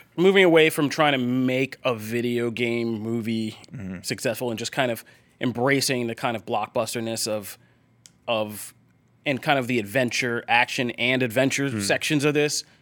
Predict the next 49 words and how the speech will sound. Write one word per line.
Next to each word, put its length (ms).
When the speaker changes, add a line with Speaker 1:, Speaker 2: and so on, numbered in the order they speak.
Speaker 1:
and 120
nailing 340
those 200
down 400
would 160
be 380
really 320
good. 340
Speaker 2:
Yeah. 220
Speaker 1:
Um, 400
like, 300
yeah, 160
it 160
should 140
be, 120
like, 180
a 40
more 180
threatening 420
Jumanji. 640
And 280
Speaker 2:
I 60
mean, 160
that's 260
what 180
the 80
games, 840
Speaker 1:
Yeah. 60
Speaker 2:
especially 380
the 100
second 340
and 100
third 200
one, 120
Speaker 3:
Yeah. 140
Speaker 2:
do 180
so 260
well. 420
So 240
it's, 280
I'm 180
excited 580
for 120
somebody 340
to 80
kind 240
of 120
take 260
that. 360